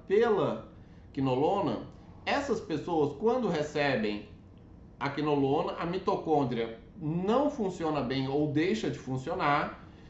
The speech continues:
e começa a causar dano para as células. E as células que têm maior gasto energético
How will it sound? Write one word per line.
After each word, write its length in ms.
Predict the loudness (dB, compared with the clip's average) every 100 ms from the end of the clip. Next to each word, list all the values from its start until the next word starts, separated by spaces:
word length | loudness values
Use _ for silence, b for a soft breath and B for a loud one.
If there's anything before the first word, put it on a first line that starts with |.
| B B -4
e 220 | 0 0
começa 880 | 0 2 2 2 0 0 -2 -2 -6 -12 0
a 500 | 2 4 2 -2 -6 -14 -20 -20 -20 -20 -14 0
causar 540 | 4 6 6 6 6
dano 260 | 4 2 2
para 160 | 0
as 80 | 0
células. 560 | 0 0 0 -2 -6 -6
E 80 | -2
as 140 | -2
células 480 | 0 2 2 0 -2
que 100 | -6
têm 200 | -4 0
maior 440 | 2 6 4 4
gasto 540 | 4 8 8 6 0 -2
energético 880 | -2 -2 -2 -2 -4 -6 -12 -14